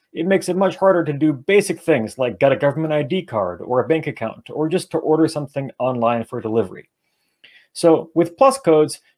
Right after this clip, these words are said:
just a few letters and numbers will uniquely identify any point on the Earth's surface. You can get started using these,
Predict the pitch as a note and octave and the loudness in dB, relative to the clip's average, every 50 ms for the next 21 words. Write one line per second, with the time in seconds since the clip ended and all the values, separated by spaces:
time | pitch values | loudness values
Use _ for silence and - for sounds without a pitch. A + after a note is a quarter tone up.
0 | _ - A#3+ B3+ B3 - - - D#3 D3+ D3 C#3+ - A3+ A#3 A#3 E3+ E3+ F3+ F#3 | _ -2 0 0 0 0 2 4 6 6 6 4 2 -2 -2 0 4 4 4 4
1 | F3 C#3+ C3+ C#3 E3 F3+ F3 D3+ C#3+ C3+ C3+ C#3 - - - _ _ _ - E3 | 4 2 2 0 0 0 0 0 0 0 -2 -2 -6 -10 -18 _ _ _ 0 0
2 | D#3+ D#3 D3+ E3 G#3 A3 - F3 F#3 F3 D3+ D3 D3+ D3+ C#3+ - - D3 C#3+ C#3 | 2 2 2 2 0 0 0 0 2 2 4 4 4 2 0 0 2 4 4 6
3 | C#3+ C#3 C3 - - - E3 E3+ E3 E3 - C#3+ C#3 C#3 - - A#2+ A#2+ A#2+ A#2+ | 4 4 0 -2 -4 -2 -2 -2 -2 -4 -4 -4 -4 -4 -4 -4 -4 -4 -4 -4
4 | A2 A2+ A2+ - - - - F3+ D3 - - - - - - - _ _ _ _ | -4 -6 -6 -6 -8 -4 -2 -2 -2 -2 -4 -12 -14 -16 -16 -18 _ _ _ _
5 | _ _ _ _ - - - _ _ _ _ _ _ _ _ _ - F3 A3+ A#3+ | _ _ _ _ -20 -20 -20 _ _ _ _ _ _ _ _ _ -6 -2 0 4
6 | B3+ B3 - G3 E3+ - - G#3+ G#3 G3+ F3+ E3+ D3+ F3 G#3+ G3+ F3 F#3 F3 E3+ | 4 4 6 4 4 2 2 0 2 2 4 2 2 2 0 2 2 2 2 4
7 | D#3+ D#3 C#3+ - - | 2 2 0 0 -6